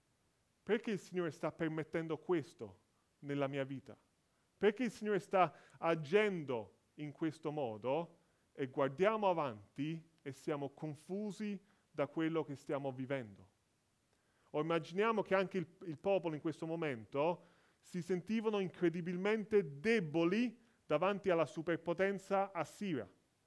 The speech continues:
Israele non aveva nessuna chance a livello militare di resistere contro gli assiri. Gli assiri erano un problema semplicemente troppo grande per il popolo di Israele.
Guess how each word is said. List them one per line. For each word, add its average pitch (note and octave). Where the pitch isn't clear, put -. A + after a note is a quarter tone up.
Israele G3
non G3+
aveva F3
nessuna G3
chance F3
a C#3
livello F3
militare D#3
di E3
resistere G#3
contro F#3+
gli F3
assiri. E3
Gli C#3+
assiri A#3+
erano E3+
un E3+
problema E3+
semplicemente D#3+
troppo F#3
grande G#3+
per D3+
il C#3+
popolo E3
di C#3
Israele. B2+